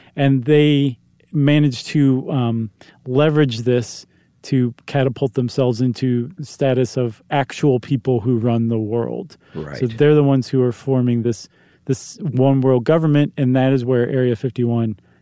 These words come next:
Speaker 1: or that's where it's located. The seat of this government is located underground in Area fifty-one.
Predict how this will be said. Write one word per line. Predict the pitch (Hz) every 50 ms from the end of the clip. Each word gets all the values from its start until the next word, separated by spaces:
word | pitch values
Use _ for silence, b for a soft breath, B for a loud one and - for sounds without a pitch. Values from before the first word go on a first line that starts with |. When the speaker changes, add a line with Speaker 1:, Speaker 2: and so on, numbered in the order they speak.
| b b b _ -
Speaker 1:
or | 135
that's | 139 143 139 - -
where | 156 147
it's | 139 147 151 151 117 -
located. | 131 135 131 113 - 135 123 117 120 113 107
The | 120
seat | - - 156 151 135
of | 131 120 110
this | 123 110
government | - - 127 120 120 120 120 117
is | 110
located | 127 123 117 - - 123 120 120 120 104 b b b b b -
underground | 160 147 147 135 139 127 123 127 120 117 117 117
in | 117 113 120
Area | 117 117 113 131 117
fifty-one. | - - 123 - - 127 135 - - - 151